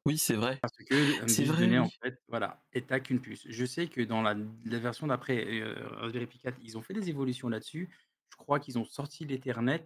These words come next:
Speaker 2: mais pareil, on a tous les ports U S B, il y en a quatre, ils sont sur une seule puce. Et du coup, ils font pour des raisons de coût, les puces sont performantes pour ça, mais quand tu commences à travailler avec des images, des caméras, tu peux saturer tout ça, parce que si tu fous trois claviers, quatre claviers, dix claviers, du clavier, tu vois, s'en fout.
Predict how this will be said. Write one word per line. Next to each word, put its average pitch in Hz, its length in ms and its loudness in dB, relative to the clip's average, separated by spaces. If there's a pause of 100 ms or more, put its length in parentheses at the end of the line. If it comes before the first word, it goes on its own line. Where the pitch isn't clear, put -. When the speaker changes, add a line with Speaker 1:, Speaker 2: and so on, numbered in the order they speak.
(640)
Speaker 2:
mais 123 120 4
pareil, 127 580 2
on 117 140 -2
a 113 60 -2
tous 156 140 -2
les 147 120 4
ports 127 200 0
U 117 40 2
S 107 120 -2
B, 110 60 -6
il 139 220 4
y 123 60 2
en 107 60 0
a 104 80 -4
quatre, 127 320 2
ils - 60 -14
sont 120 100 -2
sur - 240 -14
une 131 140 -8
seule 113 240 -4
puce. - 300 -14
Et 110 100 -8
du 120 120 -4
coup, 190 300 -4 (480)
ils 113 80 -6
font 127 180 -6
pour 120 140 -4
des 113 100 0
raisons 110 240 0
de 107 60 0
coût, 190 320 0
les 135 120 4
puces 135 240 -6
sont - 100 -12
performantes 117 600 -4
pour - 140 -20
ça, 175 160 -2
mais 156 340 0 (600)
quand 143 120 0
tu 139 140 -8
commences 160 320 0
à 151 80 -2
travailler 143 300 0
avec 120 180 0
des 120 220 -4
images, 120 240 2
des 117 80 -2
caméras, 113 680 0 (140)
tu 123 140 -10
peux 135 180 -4
saturer 123 360 -4
tout 139 120 -12
ça, 131 180 2
parce 127 160 -12
que 113 80 -10
si - 80 -14
tu 135 100 -16
fous - 140 -18
trois 127 220 0
claviers, 120 320 0
quatre 123 180 -4
claviers, 120 240 0
dix 120 140 -4
claviers, 123 420 0 (500)
du 113 80 -12
clavier, 110 300 0
tu - 100 -18
vois, 113 60 -12
s'en 113 120 -16
fout. - 200 -16